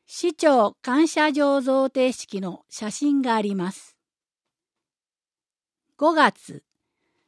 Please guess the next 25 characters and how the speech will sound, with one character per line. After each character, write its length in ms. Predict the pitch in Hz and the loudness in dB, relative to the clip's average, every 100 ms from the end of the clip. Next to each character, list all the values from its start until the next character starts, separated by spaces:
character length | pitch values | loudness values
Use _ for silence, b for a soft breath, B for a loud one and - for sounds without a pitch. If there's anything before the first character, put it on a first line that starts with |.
| _ _ _ _ - | _ _ _ _ -6
一 180 | 247 | -6
生 380 | - - 403 392 | -4 0 4 4
に 140 | 370 339 | 4 2
一 220 | 302 311 | 0 0
度 120 | 294 | 0
の 260 | 220 175 - _ _ _ | 0 -4 -10 _ _ _
奇 100 | 359 | -6
跡 360 | - 349 - | -2 -2 -2
の 160 | 208 160 | -4 -4
花。 400 | 151 147 170 170 _ _ _ _ _ _ _ _ _ _ _ _ _ _ _ _ _ | -6 -6 -6 -8 _ _ _ _ _ _ _ _ _ _ _ _ _ _ _ _ _
淀 280 | 247 285 392 | 0 2 4
川 280 | 370 370 349 | 8 8 6
区 140 | 262 | 2
の 200 | 214 196 | -2 -2
三 140 | 196 214 | -6 -4
国 320 | 359 381 370 | 0 2 0
地 240 | - 339 | 0 0
域 180 | 302 233 | 0 0
に 160 | 202 202 | -2 -2
あ 80 | 196 | -2
る 140 | 190 | -4
正 320 | - 302 294 | 0 2 2
福 260 | 208 - 196 | 2 -4 -8
寺 220 | 165 156 | -6 -8
は、 180 | 156 | -8